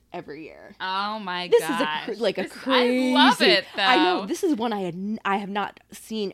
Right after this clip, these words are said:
Speaker 1: anywhere else, and it's this weird Web Sleuths podcast or something. So the theory is that he's supporting him with his bonus, and again, Patsy doesn't even know he exists. But this year,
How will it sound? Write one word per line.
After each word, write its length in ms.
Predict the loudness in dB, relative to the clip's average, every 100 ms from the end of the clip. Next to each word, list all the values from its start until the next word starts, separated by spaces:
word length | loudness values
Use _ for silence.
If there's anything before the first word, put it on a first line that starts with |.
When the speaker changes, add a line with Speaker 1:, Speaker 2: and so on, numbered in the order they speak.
| -6
Speaker 1:
anywhere 400 | -4 -2 -4 -2
else, 300 | 0 -2 -4
and 80 | -10
it's 200 | -10 -6
this 200 | -8 -8 -20 -16
weird 600 | -6 -2 0 -2 -4 -6
Web 220 | -6 -6
Sleuths 560 | -10 -6 -6 -6 -10 -20 _ _ _ _ _
podcast 600 | -10 -6 -6 -6 -8 -8
or 60 | -14
something. 360 | -16 -16 -20 -20 _
So 240 | -8 -6 -4
the 80 |
theory 320 | -4 -4 -2 -2
is 80 | -2
that 160 | -4
he's 120 | -4
supporting 400 | -10 -10 -6 -4
him 120 | -4 -4
with 180 | -6
his 360 | -6 -8 -10 -16 _
bonus, 840 | -10 -4 -4 -4 -8 -10 -12 -16 -20 _ _ _ _
and 460 | -6 -4 -4 -6 -8
again, 460 | -6 -2 -2 -4 -14 _
Patsy 380 | -6 -6 -4 -8
doesn't 240 | -8 -8
even 160 | -8 -8
know 140 | -10
he 80 | -12
exists. 640 | -16 -18 -20 -20 -20 -20 _ _ _ _ -8
But 300 | -6 -6 -10
this 440 | -14 -6 -6 -6 -12
year, 460 | -8 -8 -8 -12